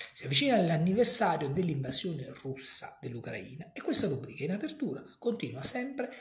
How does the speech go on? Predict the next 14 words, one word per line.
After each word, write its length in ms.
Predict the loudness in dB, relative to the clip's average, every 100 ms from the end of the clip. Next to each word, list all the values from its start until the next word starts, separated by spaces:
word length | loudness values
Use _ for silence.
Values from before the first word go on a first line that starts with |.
| -16
a 100 | -6
rammentare 640 | 0 2 2 -2 -6 -10 -14
il 60 |
proprio 220 | -6 -4 -2
sostegno 420 | -2 -2 -2 -2
al 60 |
paese 280 | -2 -4 -4
aggredito 600 | -4 -4 -2 -2 -4 -10
e 100 | -8
la 120 | -6 -4
condanna 640 | -2 -2 -4 -10 -16 -20
del 120 | -16 -4
paese 460 | -2 0 0 -4
aggressore. 840 | -16 -12 -6 -2 -2 -2 -12 -20